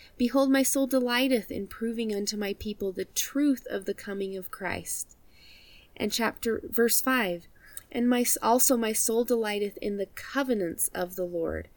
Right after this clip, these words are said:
which he hath made to our fathers. Yea, my soul delighteth in his grace, and in his justice,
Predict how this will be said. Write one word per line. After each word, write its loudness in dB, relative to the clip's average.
which 0
he -2
hath -6
made -2
to -8
our -6
fathers. -6
Yea, 4
my 2
soul 0
delighteth 0
in -4
his 2
grace, -4
and 0
in 4
his 2
justice, -4